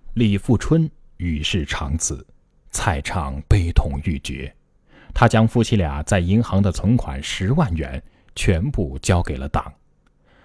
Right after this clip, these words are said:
后来，蔡畅再次将他的三万多元存款，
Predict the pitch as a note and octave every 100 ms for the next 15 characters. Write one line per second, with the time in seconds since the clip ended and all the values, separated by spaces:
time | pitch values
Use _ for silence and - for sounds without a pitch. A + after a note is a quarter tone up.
0 | _ - C#3+ A#2+ F#2+ G2+ A2 - A#2+ F#2+
1 | - E2 C#2 - - D3 G2+ - G2 D#2
2 | - G2+ G2 G#2 E2 - C#3 C3 G#2+ D#2+
3 | G2 F2 F2+ - G2 - - -